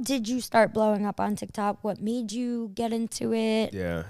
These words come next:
Speaker 2: Uh, well, I knew that that was the wave, and I was like, "I need to stop being the guy who thinks he's too cool for TikTok slash Musical.ly," whatever it was at the time.
Speaker 1: Mm-hmm.
Speaker 2: Um, 'cause I had that same mindset, like, "Oh, I'm not a dancer. I don't do this. I'm not a TikToker." But it's like, no, it's not that. It's just a social media platform.
Speaker 1: Yeah.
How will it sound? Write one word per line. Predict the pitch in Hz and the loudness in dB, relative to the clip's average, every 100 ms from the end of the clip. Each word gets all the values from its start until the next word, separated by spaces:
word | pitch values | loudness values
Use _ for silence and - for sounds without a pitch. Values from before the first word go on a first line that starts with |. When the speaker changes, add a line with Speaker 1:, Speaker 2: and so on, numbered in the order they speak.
| - | -4
Speaker 2:
Uh, | 98 101 90 | 2 4 6
well, | 104 | 6
I | 110 | 6
knew | 113 120 | 8 6
that | 104 98 | 6 4
that | 98 98 | 4 2
was | 101 90 | 2 -4
the | |
wave, | 92 92 95 | 0 0 0
and | 92 | 0
I | 90 | 0
was | 90 | 0
like, | 90 90 87 | 0 -2 -2
"I | 95 | -4
need | 92 | -4
to | 85 | -4
stop | 85 87 82 | 0 2 2
being | 95 92 90 90 | 0 -2 -2 -4
the | 87 | -4
guy | 80 87 87 | -2 0 0
who | 87 | -2
thinks | 82 82 | -4 -6
he's | - 82 | -6 -6
too | - | -6
cool | 87 - 87 | -6 -4 -4
for | 80 | -4
TikTok | - 80 - 82 85 | -8 -8 -4 -4 -2
slash | - 82 - | -2 -2 -4
Musical.ly," | 87 82 92 87 | -8 -8 -6 -6
whatever | 82 85 | -4 -2
it | 85 | -2
was | 85 | -4
at | 87 | -6
the | 82 | -10
time. | 82 85 90 | -8 -4 -4
Speaker 1:
Mm-hmm. | - - - - - _ - | -6 -14 -18 -20 -20 _ 0
Speaker 2:
Um, | 107 208 196 92 - - | 2 2 0 -4 -10 -4
'cause | 131 120 | 2 6
I | 123 | 8
had | 127 120 | 8 8
that | 113 | 6
same | 98 113 104 | 2 2 2
mindset, | 101 98 104 | 2 0 -2
like, | 101 120 | -4 0
"Oh, | 123 | 2
I'm | 113 | 2
not | 113 | 2
a | 113 | 0
dancer. | 98 95 95 101 95 | 0 -4 -2 -2 0
I | |
don't | 104 101 - | -2 -4 -6
do | 98 | -6
this. | 90 92 92 | -2 -2 -2
I'm | 98 | -2
not | 98 | -2
a | 95 | -2
TikToker." | - - 87 90 85 | -6 -6 -4 -2 -2
But | 95 | -4
it's | 95 | -4
like, | 101 | -2
no, | 117 110 | 2 2
it's | 87 - | 2 -4
not | 104 95 - | -4 -4 -2
that. | 98 | -2
It's | 90 | -2
just | - 98 - | -6 -6 -8
a | 82 | -6
social | - 101 - | -6 -4 -4
media | 98 101 | -4 -4
platform. | - 82 - 73 76 | -6 -8 -8 -12 0
Speaker 1:
Yeah. | 254 190 | 0 0